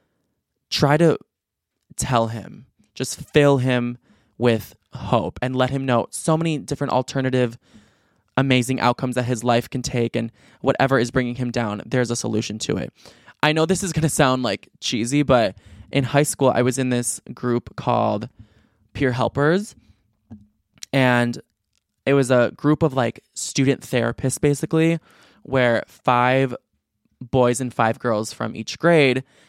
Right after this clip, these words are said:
when you're a freshman the first month, everyone takes a blind vote to vote five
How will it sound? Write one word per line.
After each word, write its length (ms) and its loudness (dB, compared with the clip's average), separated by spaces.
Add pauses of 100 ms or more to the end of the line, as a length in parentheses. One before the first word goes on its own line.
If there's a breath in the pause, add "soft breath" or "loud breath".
(100)
when 140 -2
you're 120 2
a 40 -4
freshman 400 0
the 60 -2
first 360 -4
month, 380 0 (320 soft breath)
everyone 280 0
takes 240 -6
a 40 -2
blind 420 -2
vote 240 0
to 100 -8
vote 200 -6
five 440 -4